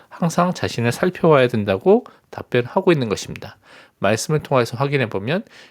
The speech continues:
고린도전서 십일 장 이십칠 절에서 삼십이 절에 "그러므로 누구든지 주의 떡이나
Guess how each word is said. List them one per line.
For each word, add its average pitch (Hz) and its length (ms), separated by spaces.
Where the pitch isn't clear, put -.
고린도전서 160 640
십일 160 260
장 143 160
이십칠 135 380
절에서 120 320
삼십이 113 380
절에 135 320
"그러므로 151 420
누구든지 123 640
주의 - 300
떡이나 143 480